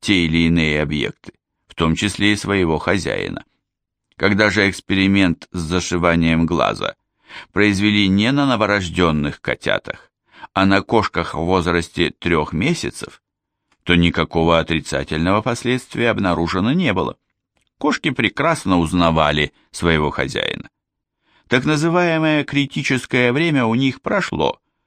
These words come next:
полноценные зрительные функции сформировались. Наблюдения таким образом показывают,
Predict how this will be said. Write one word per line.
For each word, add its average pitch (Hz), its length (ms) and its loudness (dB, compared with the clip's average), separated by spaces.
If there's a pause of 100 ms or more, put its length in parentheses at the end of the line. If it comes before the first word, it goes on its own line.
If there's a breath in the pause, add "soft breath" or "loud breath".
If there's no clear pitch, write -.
(280)
полноценные 143 840 0
зрительные 120 540 0
функции 135 760 -4 (340)
сформировались. 80 1040 0 (800)
Наблюдения 87 840 2
таким 104 360 -4
образом 57 480 -8
показывают, - 840 -6